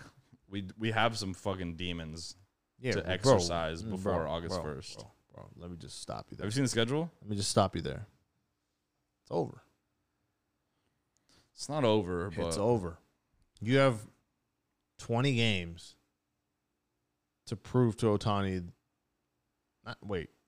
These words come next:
Speaker 1: Who
Speaker 2: not even,
Speaker 1: has,
Speaker 2: not even that.
Speaker 1: who
Speaker 2: Like,
Speaker 1: has recently, as recently as today, been talking about how important winning is to him?
Speaker 2: Yeah, but, like, dude, he's
Speaker 1: <laughs>
Speaker 2: gone.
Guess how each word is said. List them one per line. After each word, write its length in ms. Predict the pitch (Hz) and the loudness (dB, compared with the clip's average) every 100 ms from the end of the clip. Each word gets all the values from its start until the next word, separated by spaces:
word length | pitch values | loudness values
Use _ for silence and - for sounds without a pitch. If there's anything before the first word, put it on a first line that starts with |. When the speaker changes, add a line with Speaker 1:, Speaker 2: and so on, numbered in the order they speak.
| _ | _
Speaker 1:
Who 80 | - | 4
Speaker 2:
not 60 | - | 6
even, 120 | 170 | 6
Speaker 1:
has, 180 | 120 98 | 4 6
Speaker 2:
not 200 | 151 151 | 8 8
even 200 | 104 85 | 6 0
that. 200 | 123 107 | -2 0
Speaker 1:
who 100 | - | 4
Speaker 2:
Like, 80 | 240 | 4
Speaker 1:
has 180 | 123 90 | 4 2
recently, 520 | 107 175 123 110 95 85 _ 107 113 - _ _ - | 0 0 2 0 0 -4 _ -20 -20 -20 _ _ -2
as 180 | 110 | 0
recently 380 | 101 143 127 110 | 0 0 0 2
as 160 | 104 104 | 2 0
today, 380 | - 107 113 90 | 0 2 2 0
been 140 | 95 | -2
talking 380 | - 90 - 90 | 0 -2 -2 -4
about 200 | 90 82 | -2 -2
how 100 | 90 | -4
important 440 | 82 - 92 71 85 | -6 -4 -4 -4 -4
winning 180 | 90 71 | -4 -6
is 140 | 71 | -8
to 100 | - | -12
him? 200 | - 78 - _ _ _ _ _ _ _ | -12 -12 -14 _ _ _ _ _ _ _
Speaker 2:
Yeah, 200 | 127 180 | -2 0
but, 180 | 101 95 | 0 0
like, 260 | 95 95 87 | 0 -2 -2
dude, 200 | 185 165 | -2 0
he's 140 | 202 | -2
Speaker 1:
<laughs> 20 | |
Speaker 2:
gone. 420 | - 151 190 92 | 0 0 0 -2